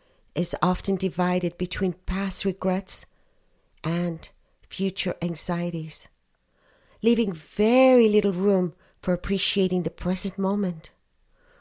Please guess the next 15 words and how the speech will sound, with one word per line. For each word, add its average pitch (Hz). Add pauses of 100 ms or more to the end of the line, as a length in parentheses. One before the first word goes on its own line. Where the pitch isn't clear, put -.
(200)
Our 190
minds 208
are 175
constantly 190
absorbed 185 (300)
in 185
digital 190
realms, 175 (840)
perpetually 208
distracted 185 (240)
from 190
the 185
world 185
around 185
us. -